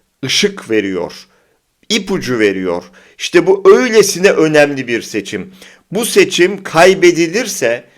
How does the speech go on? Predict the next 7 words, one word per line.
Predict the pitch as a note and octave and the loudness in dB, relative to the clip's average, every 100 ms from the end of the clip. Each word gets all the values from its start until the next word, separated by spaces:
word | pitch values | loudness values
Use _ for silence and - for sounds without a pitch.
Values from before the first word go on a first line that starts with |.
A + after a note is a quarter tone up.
| _ _ _ _ - | _ _ _ _ -8
birisi | F3 B3+ A#3 C4 | -6 -4 -6 2
öldürüldüğünde | A#3+ F#3+ D#3+ D#3+ D3 B2+ C3 C3 A#2+ A#2+ G2 - - | 4 6 6 4 2 0 -4 -4 0 0 0 -2 2
o | G3+ | 2
iddialarla | G#3 D#3 E3+ F3+ F3+ G3 F3+ | 2 0 2 4 4 2 2
ilgili | E3 D#3 D3 F#3 | 0 -2 -4 -6
soru | F#3 D3+ D#3+ | -4 -4 -4
soramayacaksınız. | D#3+ C#3 C#3+ C3 A2 G#2 F#2+ - F#2+ F2 - | -2 2 2 0 -2 -4 -4 -6 -12 -12 -14